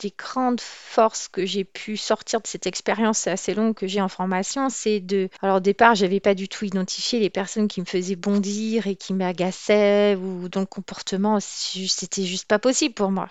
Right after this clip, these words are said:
Je me dis, « Mais c'est pas possible, je vais pas pouvoir continuer quatre jours avec cette personne dans, dans la salle et pourtant, il faut que je fasse avec. » J'avais pas compris, il suffisait quand même que j'identifie, en fait, ce qui était récurrent, euh, dans les attitudes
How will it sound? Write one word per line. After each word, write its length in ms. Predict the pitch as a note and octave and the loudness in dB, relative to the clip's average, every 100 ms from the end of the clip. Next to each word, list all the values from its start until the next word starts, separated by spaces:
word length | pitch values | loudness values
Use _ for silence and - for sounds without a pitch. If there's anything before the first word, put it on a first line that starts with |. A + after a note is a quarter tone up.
| G#3 | -8
Je 160 | - F#3 | -6 -6
me 60 | |
dis, « 100 | F3+ | -4
Mais 100 | G3 F3+ | -4 -6
c'est 160 | - | -2
pas 100 | G3 | 0
possible, 320 | G3+ B3 C#4+ | 0 0 -2
je 80 | G#3+ | -4
vais 80 | E3+ | -4
pas 200 | - - - | -2 -2 -4
pouvoir 400 | - G#3+ G3+ C4 | -8 0 6 6
continuer 360 | - G#3 - A3+ | 6 0 2 0
quatre 240 | - G3 | 2 2
jours 200 | G3 C4 | 2 4
avec 200 | B3 F#3 | 4 2
cette 220 | F#3 F3+ - | 0 -2 -2
personne 380 | - - A#3+ | -4 0 0
dans, 300 | G#3 F#3 F3 F3 - G3+ - - - - - | 2 0 -2 -6 -8 -10 -10 -14 -18 0 6
dans 100 | G#3+ | 8
la 140 | G#3 | 6
salle 240 | - D4+ | 6 6
et 60 | A3+ | 6
pourtant, 300 | - - C#4 | 4 -2 0
il 60 | A#3+ | 0
faut 140 | G#3 | 0
que 60 | G3 | 0
je 80 | |
fasse 320 | F#3+ C4+ B3+ A#3+ | 4 6 6 6
avec. » 400 | G#3+ A#3 - - | 4 4 0 -8
J'avais 180 | - G#3+ | 2 4
pas 140 | D4 | 6
compris, 280 | D4+ A#3+ - | 6 4 2
il 80 | - | 0
suffisait 480 | - A#3 B3 A#3+ D4+ | -2 -4 -2 2 2
quand 140 | B3 | 4
même 200 | B3 C4 | 2 2
que 100 | - | 0
j'identifie, 760 | G#3 B3+ A#3+ A#3+ - A#3+ - C#4+ | -2 2 2 2 0 0 0 0
en 40 | |
fait, 100 | A#3+ | -4
ce 80 | - | -6
qui 80 | G#3 | -2
était 140 | A#3+ | 2
récurrent, 680 | A#3+ B3 - B3+ D#4 E4 C4 | 2 2 2 4 4 2 4
euh, 440 | G#3 G3+ F#3+ F#3+ | 4 4 2 0
dans 160 | F#3 G#3 | 2 4
les 200 | G#3+ G#3+ | 4 4
attitudes 580 | B3 C#4 - D#4 A3 | 2 0 -2 0 0